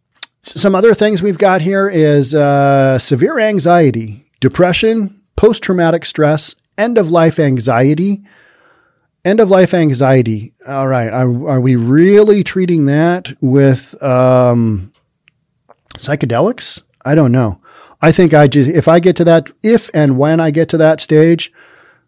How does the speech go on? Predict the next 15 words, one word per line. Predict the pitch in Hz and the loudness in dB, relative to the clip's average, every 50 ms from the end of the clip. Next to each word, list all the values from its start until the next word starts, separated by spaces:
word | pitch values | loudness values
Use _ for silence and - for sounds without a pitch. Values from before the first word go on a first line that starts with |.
| _ _ _ _ _ _ _ _ _ _ _ _ _ _ _ _ - 165 143 - - | _ _ _ _ _ _ _ _ _ _ _ _ _ _ _ _ -20 -20 -20 -14 -6
I | 147 139 139 | -2 0 0
don't | 131 123 | 2 0
know. | 117 107 | 0 0
I | 107 127 139 - | -2 -2 -2 -2
have | 117 147 151 - | -2 -2 -4 -4
to | - | -2
figure | - 151 139 135 | -4 0 0 2
that | 131 123 120 | 2 2 2
out | 120 120 | 0 0
when | 123 113 | -2 -4
I | 113 107 | -4 -4
get | 113 113 104 | -4 -6 -4
there, | - 110 104 | -4 -6 -4
right? | 101 110 120 127 135 - _ - | -4 -2 -2 -4 -4 -6 _ 0
But | 139 131 127 123 _ _ | 0 0 0 0 _ _